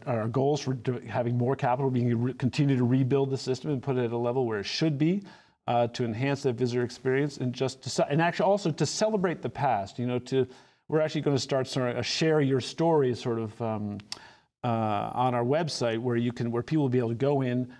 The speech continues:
upload materials, tell their stories, tell how the t-, state park system is, has enhanced their lives, right? So there's, there's a lot of fun stuff that serves to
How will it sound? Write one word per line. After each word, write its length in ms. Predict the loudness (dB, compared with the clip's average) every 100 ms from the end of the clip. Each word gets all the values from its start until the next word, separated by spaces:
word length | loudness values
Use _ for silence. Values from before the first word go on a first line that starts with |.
| _
upload 360 | -4 0 2 2
materials, 640 | 2 0 2 4 2 0 -6 -20 _
tell 200 | -2 2
their 140 | 2
stories, 500 | 0 0 0 2 0
tell 260 | -2 -2 0
how 200 | 0 0
the 120 | 0
t-, 180 | -4 -8
state 320 | -8 -4 -4
park 240 | -2 -4 -2
system 320 | -6 -4 -4
is, 160 | -4
has 280 | -4 -4 -4
enhanced 540 | -4 -6 -2 -4 -4 -4
their 120 | -2
lives, 500 | 2 2 2 -2 -4
right? 200 | -4 -2
So 120 | -4
there's, 140 | -4
there's 220 | -4 -6 -4
a 140 | 0
lot 140 | 2
of 80 | 0
fun 260 | 0 0 2
stuff 400 | 0 0 0 -2 -16 _ _ -2
that 100 | -2
serves 440 | 0 4 4 4
to 400 | 0 2 4 2